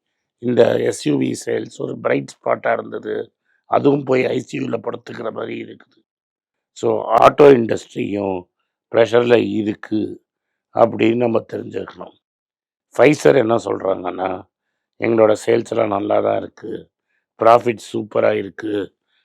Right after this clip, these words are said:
எங்களுது நல்லா இருக்கும், எங்க பிசினஸ்." இப்போ ஆன்டி ஒபேசிட்டி பத்தி ஒரு ட்ரக்கோட அப்டேட்டு. ஆன்டி ஒபேசிட்டி ட்ரக்கு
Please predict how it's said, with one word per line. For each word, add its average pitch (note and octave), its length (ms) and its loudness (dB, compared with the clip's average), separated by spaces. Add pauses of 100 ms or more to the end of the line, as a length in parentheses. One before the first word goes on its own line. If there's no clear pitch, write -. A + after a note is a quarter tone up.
எங்களுது A#2 520 2
நல்லா G#2+ 400 0
இருக்கும், G#2 640 -8
எங்க G2+ 220 -12
பிசினஸ்." G2 580 -18 (160)
இப்போ G#2+ 540 -2
ஆன்டி C3+ 360 0
ஒபேசிட்டி A2 640 -4
பத்தி G#2 320 -10
ஒரு G#2 240 -6 (100)
ட்ரக்கோட G#2 560 -6
அப்டேட்டு. G2 520 -8 (600)
ஆன்டி C#3 400 2
ஒபேசிட்டி G#2 720 -4
ட்ரக்கு F#2+ 520 -6